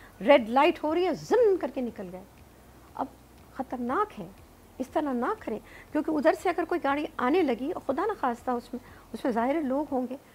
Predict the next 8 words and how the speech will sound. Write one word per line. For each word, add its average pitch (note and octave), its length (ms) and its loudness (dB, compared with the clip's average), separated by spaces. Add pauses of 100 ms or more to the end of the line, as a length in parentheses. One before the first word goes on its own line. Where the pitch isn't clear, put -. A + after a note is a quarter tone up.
(240)
तो D4+ 260 0 (880)
नौजवान C4 520 2
की F#4 120 -2
भी F#4 180 2 (360)
जान D4 220 -2
ख़तरे E4 340 -4
में, F4+ 160 0 (420)
गाड़ी C#4 260 6